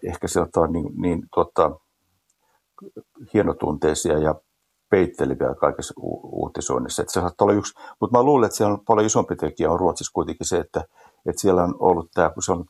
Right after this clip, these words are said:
blokkipolitiikka, niin kuin tiedät, niin myös mediassa on, ö, jopa kulttuuritoimituksen, Aftonbladetin kulttuuritoimituksen päällikkö kir-, on, kirjoittaa poliittisesti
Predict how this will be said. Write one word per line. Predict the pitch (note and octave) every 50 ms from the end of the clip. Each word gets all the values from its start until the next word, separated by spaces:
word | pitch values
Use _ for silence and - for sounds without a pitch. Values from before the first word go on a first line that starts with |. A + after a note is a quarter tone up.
| _ _
blokkipolitiikka, | - G#2+ G2 - - E2 - - D2 - C#2 - C#2+ B1+ - - -
niin | C#2+ C#2
kuin | - - -
tiedät, | - D2+ C2+ - - - _ _ _ _ _ _ _ _ _
niin | F2 D#2+ - -
myös | - F2+ F#2 F2 E2 -
mediassa | G2 G2+ G#2 G#2+ F#2+ E2 D#2 - - C#2 C2+
on, | C#2+ C#2 C2+ C2 - _ _ _ -
ö, | - - G2 - - _ _ -
jopa | D#2+ D#2+ - - F2+
kulttuuritoimituksen, | - - G2+ F#2 - - F2+ E2 - - E2 D#2 D2+ D#2 - - -
Aftonbladetin | - F2 - - - - F2 D#2+ C#2+ C#2+ D2 D2
kulttuuritoimituksen | - - F2 - - F2+ - - - C#2+ C#2 - - - D#2 - _
päällikkö | F2+ E2 D#2 D#2 D2 C2+ - _ - - F2 - _ _ _ _ _ _ _
kir-, | E2+ - - - -
on, | - D#2 D2 D2 - - -
kirjoittaa | - F2+ E2+ D#2 C#2+ - _ - D2 C#2+ C2+ - _
poliittisesti | - F#2+ F#2 F2 - - - - - -